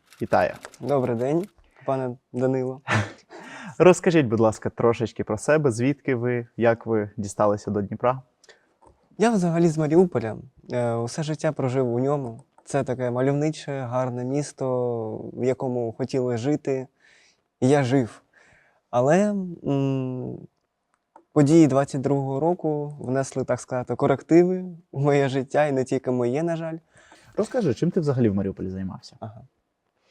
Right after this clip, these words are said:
Speaker 2: М, займався я в Маріуполі тільки тим, що навчався і працював. Більше ні, нічим не займався, май-, майже нічим не цікавився. Е, окрім, м, ведення свого блогу,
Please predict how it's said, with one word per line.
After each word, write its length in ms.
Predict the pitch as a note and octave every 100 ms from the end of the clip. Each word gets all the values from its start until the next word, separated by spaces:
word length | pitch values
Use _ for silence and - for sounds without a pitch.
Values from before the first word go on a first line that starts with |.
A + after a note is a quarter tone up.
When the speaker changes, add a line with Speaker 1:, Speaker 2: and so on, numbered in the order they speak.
| _ -
Speaker 2:
М, 500 | A#2 A#2 A2 A2 G#2+ - _ _ _ _ _ _ _ _ -
займався 500 | C3+ E3 A3+ G3+ D3+
я 100 | D3+
в 40 |
Маріуполі 840 | C#3+ C#3+ C#3 B2+ A#2+ A#2 A2+ A2 -
тільки 260 | C3 B2+
тим, 200 | C3 D#3
що 140 | C3 D3
навчався 600 | E3 - A#3+ A#3+ - F#3 _ _ -
і 80 | D#3+
працював. 560 | C#3 - A2+ G#2+ - _
Більше 300 | E3 F#3+ F#3
ні, 160 | D3+ C#3
нічим 380 | - D3+ D#3 C3
не 100 | B2
займався, 400 | C3+ F3 G#3 -
май-, 280 | C3 C3+ C3+
майже 260 | C#3 C3+ C3+
нічим 560 | C3 B2+ D3 - B2
не 100 | A#2+
цікавився. 640 | - C3 E3+ E3+ - D3+ - _ - - - _ -
Е, 80 | A#2 A#2 A#2 A2+ A2
окрім, 680 | A2 - B2 C#3+ C#3 B2+ B2+ _ _ _ -
м, 760 | B2 A#2+ A#2 A#2 A2 A2 G#2+ G#2+ - _ _ _ _ _ _ _ _ _ - G1+
ведення 400 | A#2+ C#3 C3 B2
свого 280 | B2 C3+ C#3
блогу, 460 | D3 G3+ F#3 C3+